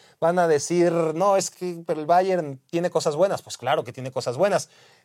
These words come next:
pero esas hay tanta gente hablando de eso, em, y lo han escuchado ustedes tantas veces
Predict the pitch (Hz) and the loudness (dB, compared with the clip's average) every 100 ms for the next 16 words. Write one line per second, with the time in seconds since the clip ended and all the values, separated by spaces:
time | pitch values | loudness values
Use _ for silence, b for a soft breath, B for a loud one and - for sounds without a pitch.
0 | _ 151 151 196 180 180 175 185 185 170 | _ 0 2 4 2 0 0 0 0 -2
1 | 175 160 151 156 165 147 143 147 - _ | -2 0 0 2 0 0 0 -4 -8 _
2 | _ _ _ _ - 131 123 117 120 _ | _ _ _ _ -16 -12 -12 -12 -18 _
3 | _ _ 151 151 180 190 147 185 170 180 | _ _ 0 2 2 -2 -4 -2 0 -2
4 | 170 180 180 170 147 151 214 208 | 0 0 2 -2 0 0 0 -2